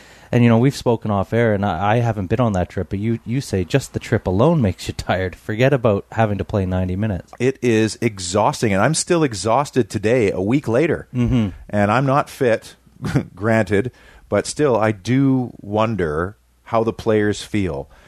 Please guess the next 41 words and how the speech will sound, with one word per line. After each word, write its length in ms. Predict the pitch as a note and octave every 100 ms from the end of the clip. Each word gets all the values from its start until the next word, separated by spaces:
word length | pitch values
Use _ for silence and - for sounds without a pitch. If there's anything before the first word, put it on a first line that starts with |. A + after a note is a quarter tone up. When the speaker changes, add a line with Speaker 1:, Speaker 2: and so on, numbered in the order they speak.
| -
Speaker 2:
And 60 | -
then 100 | B2+
they 60 | D#3+
step 280 | - C#3+
onto 240 | C3 B2 A2+
a 40 |
field, 400 | G#2 G#2 G2+ G2+
it 100 | F2+
is 180 | F#2 F2
howling 520 | - B2 C#3 C3+ A2
wind, 260 | F#2+ F#2 G2
there's 200 | F2+ F2
nobody 480 | G#2 C3+ C3+ B2 G#2
there, 320 | F2+ F2+ G2
and 120 | G2+
they're 80 | A2+
playing 320 | - D#3 F3
a 40 | D#3+
D 180 | E3+
C 160 | E3+ E3+
United 360 | E3 D#3 D3+ C#3+
team, 200 | D3+ C#3+
you 60 |
guys, 240 | C3+ C3 B2
that 100 | A#2
is 160 | G2+
way, 420 | G2+ G#2 C3 D3
way 280 | C#3+ A#2+ A#2+
better 420 | A2+ A2 F#2+ F2 - - - -
than 320 | F#2+ G#2 G2+ G#2
no 160 | A2+
wins 420 | A2+ A2 G#2+ G#2+
and 140 | F#2+ F2
three 220 | - G2+
draws 380 | F#2 G2 F#2+ F#2
out 120 | E2+
of 80 | E2
five. 420 | - G2+ D2 D2
That's 240 | G#2 D#3+
a 60 | F3
decent 560 | B2 B2+ D#3 - D#3